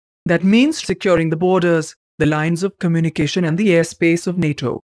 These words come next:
Clearly, a deployment might be a case of somehow demonstrating the U K's capabilities of securing lines of communication." Sir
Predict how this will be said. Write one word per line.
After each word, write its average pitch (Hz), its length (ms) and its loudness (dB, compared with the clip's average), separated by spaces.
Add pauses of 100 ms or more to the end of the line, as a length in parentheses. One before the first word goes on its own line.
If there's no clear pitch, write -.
(340)
Clearly, 285 340 4
a 262 80 0
deployment 180 560 0
might 160 240 -2
be 156 120 0
a 139 60 -2
case 202 420 -2
of 180 100 -2
somehow 160 380 -2
demonstrating 196 720 0
the 196 100 -2
U 196 160 0
K's 247 260 0
capabilities 170 840 -2
of 160 120 -2
securing 190 460 0
lines 170 400 0
of 196 160 -6
communication." 156 800 -2 (440)
Sir 185 260 2